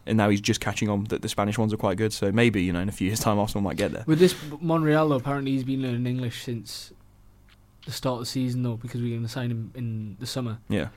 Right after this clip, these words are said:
Speaker 2: But then obviously with this Gibbs thing, and it just accelerated the,
Speaker 1: Yeah.
Speaker 2: the whole
Speaker 1: Well, it's a decent amount of money. I mean, and, and he's a decent
Speaker 2: Yeah.
Speaker 1: player for the money, I think. And, you know, I've, I think he's got a, a few caps for Spain. So, and,
Speaker 2: Yeah.
Speaker 1: and to get to any, for any player who's not a big name to get, be getting caps for Spain in this era, you know, it's, it's,
Speaker 2: He's
Speaker 1: it's
Speaker 2: got an
Speaker 1: class.
Speaker 2: engine. Like, the,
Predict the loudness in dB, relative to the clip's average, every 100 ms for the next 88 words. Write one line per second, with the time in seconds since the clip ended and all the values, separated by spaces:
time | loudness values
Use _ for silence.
0 | -18 -20 -10 -6 -4 -4 -6 -6 -8 -6
1 | -6 -6 -8 -8 -8 -10 -10 -10 -8 -8
2 | -8 -8 -6 -8 -8 -8 -2 0 0 -2
3 | 8 8 8 4 4 4 4 2 4 6
4 | 8 8 6 4 4 2 4 6 6 6
5 | 4 4 0 0 2 4 4 4 2 2
6 | 0 -2 -2 0 0 0 -2 -6 -16 -14
7 | -8 -4 -2 -4 -8 -10 -6 -6 -4 -4
8 | 0 2 4 4 2 0 0 4 6 6
9 | 4 4 6 6 4 4 4 4 2 -2
10 | -16 -20 -2 2 4 6 6 4 2 -2
11 | 0 0 0 0 -2 -2 -2 0 0 0
12 | -2 -2 -2 -2 -4 -6 -6 -6 -4 0
13 | 2 2 2 0 0 0